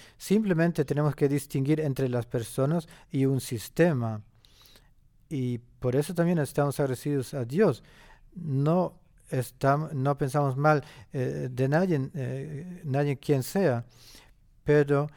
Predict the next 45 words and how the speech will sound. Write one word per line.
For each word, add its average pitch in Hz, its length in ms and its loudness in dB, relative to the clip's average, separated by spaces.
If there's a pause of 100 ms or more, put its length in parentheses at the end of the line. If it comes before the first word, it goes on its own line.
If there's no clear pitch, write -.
(140)
es - 200 0
el 143 80 6
sistema 160 480 4
que 131 280 0
arrastra 135 540 2
a 127 60 0
la 123 100 0
gente. 117 480 -4 (300)
E-, - 320 -2 (100)
ese 170 380 0
sistema 139 360 0
no, 131 300 -2
no 135 380 -2
nos 131 240 -2
parece 131 340 -4
bien. 120 300 -4 (680)
Eh, 123 180 -4 (420)
pero 143 220 4
de 151 80 4
vez 151 120 -2
en 165 60 -2
cuando 180 440 2
hay 160 200 2
que 160 200 0
oír 165 280 4
a 160 100 2
esta 175 220 -4
gente 214 320 -2
así, 127 240 -8 (480)
eh, 160 280 -10
que 165 140 0
de 143 80 4
repente 151 340 4
dice, 151 220 -2
"Hermano 143 300 2
Frank, 139 260 0
para 131 220 0
mí 156 160 0
todo 180 320 2
sigue 156 260 -4
siendo 151 420 0
aún 151 380 2
como 135 260 0
un 123 100 0
sueño". 131 500 0